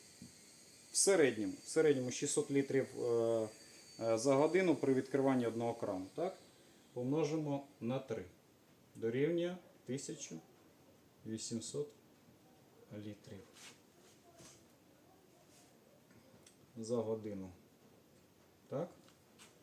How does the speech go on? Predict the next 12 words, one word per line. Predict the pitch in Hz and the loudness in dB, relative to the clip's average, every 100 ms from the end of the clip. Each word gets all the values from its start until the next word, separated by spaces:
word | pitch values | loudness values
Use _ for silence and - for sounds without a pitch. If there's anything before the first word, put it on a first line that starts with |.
| - - - - - - - - - _ _ _ _ _ _ _ | -20 -20 -20 -20 -18 -18 -18 -20 -20 _ _ _ _ _ _ _
М, | 139 147 143 139 139 | 6 8 10 8 6
так, | 147 120 - - | 2 0 -2 -8
і | 160 | -4
все. | - - 147 113 | 0 2 4 4
В | - | 2
принципі, | - 175 - 170 151 | 0 0 0 -2 4
е, | 151 139 - - - - - - 120 120 | 4 4 -2 -16 -14 -16 -16 -10 -4 -2
вхідні | 110 - 156 139 131 | -4 -4 0 2 2
дані | 117 117 113 | 2 0 0
в | 107 | -2
нас | 107 - 120 | -4 -8 -6
є. | 143 | -6